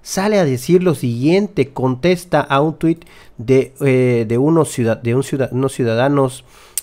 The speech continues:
que tienen esta cuenta que se llama Yo Soy cuatro T, en la que le exigen que vote a favor de la reforma eléctrica porque son poblanos y quieren lo mejor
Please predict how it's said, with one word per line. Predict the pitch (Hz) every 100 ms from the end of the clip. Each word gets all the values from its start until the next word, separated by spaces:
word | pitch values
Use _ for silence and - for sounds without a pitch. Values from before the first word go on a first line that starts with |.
| -
que | 170
tienen | 175 185 180
esta | 175 170
cuenta | 175 175 165
que | 139
se | 135
llama | 131 160 151
Yo | 135 143
Soy | 139
cuatro | - 127 143 120 104
T, | - 202 131 - - - -
en | 135 131
la | 127 123
que | 123
le | 110
exigen | - - 180 180 143
que | -
vote | 110 151 -
a | 123
favor | 110 110 143
de | 131
la | 107
reforma | 110 - 131 127
eléctrica | 117 147 147 143 - 131 127 - - _
porque | 139 135 135
son | - 160
poblanos | 160 127 131 143 143 139
y | 135
quieren | - 139 131 123
lo | 127
mejor | 117 - 123 120